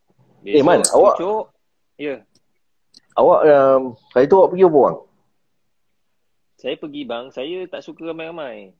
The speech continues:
Speaker 2: Saya biar grup yang kecil, tapi kita kenal. Maksudnya macam saya, kalau abang nak bawa adik-beradik abang ke, mak ayah abang ke, apa ke, tak kisahlah yang kenal. Janji kita grup kecil, dalam lima belas, lima belas ke dua puluh orang,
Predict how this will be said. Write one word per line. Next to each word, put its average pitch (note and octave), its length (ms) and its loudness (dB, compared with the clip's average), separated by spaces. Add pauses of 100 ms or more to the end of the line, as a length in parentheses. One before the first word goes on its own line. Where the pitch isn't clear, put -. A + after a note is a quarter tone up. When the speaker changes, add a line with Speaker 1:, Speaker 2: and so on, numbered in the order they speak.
(720)
Speaker 2:
Saya C#3 180 -12
biar D3 240 -12
grup C#3 220 -14
yang C#3 140 -14
kecil, C3+ 560 -18
tapi D#3 340 -14
kita - 220 -16
kenal. G#2+ 480 -10 (500)
Maksudnya G#2 400 -16
macam B2 260 -8
saya, B2+ 520 -6
kalau A#2 160 -4
abang B2 180 -6
nak A2 140 -14
bawa B2 180 -10 (300)
adik-beradik A2+ 420 -18
abang A2 300 -18
ke, A#2+ 260 -18
mak A2 160 -18
ayah A2+ 160 -16
abang A2+ 240 -16
ke, A2+ 80 -20
apa A#2 180 -16
ke, A#2 220 -16
tak C#3+ 120 -16
kisahlah C#3 340 -10
yang B2+ 100 -12
kenal. B2 340 -12
Janji C3 300 -16
kita D3 240 -16
grup C3+ 260 -12
kecil, - 380 -18 (720)
dalam A2+ 260 -4
lima C3 200 -8
belas, D3+ 220 -8
lima C3+ 200 -12
belas C#3+ 180 -8
ke C#3+ 100 -12
dua C3+ 120 -8
puluh D3 240 -10
orang, G3 160 -14